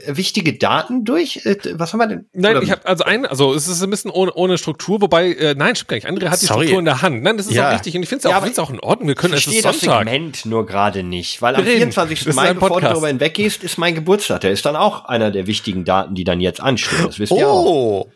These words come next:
Speaker 3: Ah,
Speaker 2: Das
Speaker 3: wo,
Speaker 2: stimmt
Speaker 3: warte
Speaker 2: natürlich.
Speaker 3: mal. Den hab ich ja, den hab ich ja sogar hier im Kalender stehen. Warte, warte, warte. Äh,
Speaker 1: Da hab ich
Speaker 2: Schick
Speaker 1: ja auch
Speaker 2: dir
Speaker 1: noch
Speaker 2: den
Speaker 1: ein
Speaker 2: Invite
Speaker 1: Geschenk
Speaker 2: gleich
Speaker 1: offen.
Speaker 2: nochmal.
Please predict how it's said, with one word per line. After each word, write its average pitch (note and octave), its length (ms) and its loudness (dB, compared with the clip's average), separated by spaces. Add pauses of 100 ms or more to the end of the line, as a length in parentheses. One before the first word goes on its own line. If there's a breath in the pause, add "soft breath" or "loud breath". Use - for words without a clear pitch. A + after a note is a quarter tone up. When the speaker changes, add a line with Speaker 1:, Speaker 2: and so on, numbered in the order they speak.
(200)
Speaker 3:
Ah, G3+ 160 2
Speaker 2:
Das D#3 80 2
Speaker 3:
wo, C3+ 40 0
Speaker 2:
stimmt F3 120 2
Speaker 3:
warte A3 180 2
Speaker 2:
natürlich. - 280 0 (100)
Speaker 3:
mal. - 40 -20 (180)
Den D#3+ 100 4
hab G3 80 2
ich F3+ 100 0
ja, E3+ 120 2
den D3+ 180 0
hab E3 80 2
ich D#3 80 -2
ja D#3 80 2
sogar C#3+ 220 0
hier C3+ 100 0
im B2 80 -4
Kalender C3 320 0
stehen. G2 260 0
Warte, A#2 220 2
warte, A#2 180 0
warte. F3 380 0 (240)
Äh, B2 220 0
Speaker 1:
Da A#2+ 160 -4
hab D#3+ 80 2
ich - 60 -4
Speaker 2:
Schick - 40 0
Speaker 1:
ja F#3+ 60 2
auch F3 60 0
Speaker 2:
dir F#3 40 2
Speaker 1:
noch F#3+ 80 4
Speaker 2:
den F#3 80 0
Speaker 1:
ein A#2+ 60 -4
Speaker 2:
Invite A#2 120 2
Speaker 1:
Geschenk A2 160 2
Speaker 2:
gleich G#2 140 2
Speaker 1:
offen. G#2+ 220 0
Speaker 2:
nochmal. G2+ 180 -4